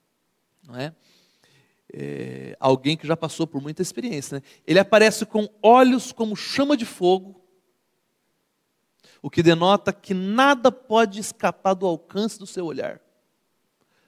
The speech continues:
O mesmo fogo que ilumina, ele também consome,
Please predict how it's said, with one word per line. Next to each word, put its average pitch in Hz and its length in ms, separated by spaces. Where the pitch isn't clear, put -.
O 143 80
mesmo 214 380
fogo 185 440
que - 160
ilumina, 185 680
ele 160 160
também 165 520
consome, 175 840